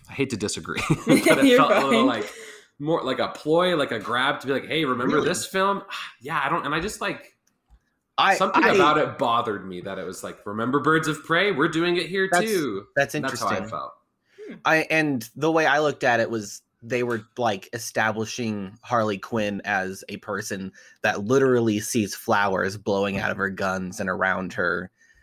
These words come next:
Speaker 1: Yeah.
Speaker 3: And, like, that is who Harley Quinn is. Not, and I think that was obviously established in Birds of Prey,
Speaker 2: Mm-hmm.
Speaker 3: but
Speaker 1: Yeah, and that's what I, like, I guess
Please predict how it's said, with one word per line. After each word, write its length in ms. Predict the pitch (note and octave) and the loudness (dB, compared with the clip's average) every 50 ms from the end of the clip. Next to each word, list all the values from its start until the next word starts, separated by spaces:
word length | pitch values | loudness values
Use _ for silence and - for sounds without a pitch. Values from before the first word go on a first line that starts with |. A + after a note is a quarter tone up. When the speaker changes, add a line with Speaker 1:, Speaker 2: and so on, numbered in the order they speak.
| _ _ _ _ | _ _ _ _
Speaker 1:
Yeah. 140 | - B3+ - F#3+ - - | -8 -6 -6 -6 -6 -8
Speaker 3:
And, 60 | F3+ - _ _ _ _ _ - | -10 -14 _ _ _ _ _ -10
like, 200 | G#2 F#2+ F2+ - _ _ _ | -10 -10 -10 -12 _ _ _
that 220 | - A2 G2+ G2+ | 0 2 2 2
is 200 | G#2 G2+ G2 F2+ | 0 0 -2 -4
who 200 | - - - G#2 | -4 -4 -4 -4
Harley 340 | F2+ - G2+ G2 F2+ F2+ F2 | -2 -2 -2 -2 -2 -2 -6
Quinn 300 | F2 - - G#2 G2 F2+ | -8 -8 -6 -6 -6 -6
is. 340 | - - - - - - - | -8 -10 -14 -14 -12 -6 -2
Not, 220 | A2 G2 F2+ - - | 0 0 0 -2 -2
and 400 | - G#2+ G2+ G2 F2+ F#2+ G2 - - _ - | -4 -4 -2 -4 -6 -8 -10 -12 -18 _ -8
I 80 | G#2 G#2+ | -8 -4
think 200 | A2+ A2 G2 F#2+ | -4 -4 -4 -2
that 120 | F#2+ - | -4 -4
was 80 | F2+ F#2 | -2 -2
obviously 380 | F#2+ F2+ F#2 F2 E2 - F#2 | -2 -2 -2 -4 -6 -6 -8
established 560 | E2 - - - E2+ - G2 F#2+ - - - - | -8 -8 -8 -8 -4 -4 -4 -6 -6 -10 -12 -14
in 160 | - - - | -14 -14 -14
Birds 140 | - - - | -14 -14 -16
of 80 | - _ | -18 _
Prey, 140 | - - - - | -12 -12 -12 -10
Speaker 2:
Mm-hmm. 60 | E3+ | -8
Speaker 3:
but 220 | - B1 - - _ _ _ _ _ _ _ _ _ | -8 -6 -8 -8 _ _ _ _ _ _ _ _ _
Speaker 1:
Yeah, 220 | F3+ E3 F2 - - - - _ _ | -8 -8 -8 -8 -10 -14 -20 _ _
and 160 | B2 C3 C3 | -4 0 0
that's 160 | C#3 C3+ C3+ | 0 0 0
what 100 | - C#3 | 0 0
I, 140 | B2+ B2 - | 0 0 0
like, 300 | - A#2 A2 F#2+ - - - | -2 -2 -4 -4 -6 -8 -8
I 100 | - A#2 | -6 -4
guess 380 | A2 A#2 A#2 A2 - - - | -2 -2 -2 -2 -4 -6 -10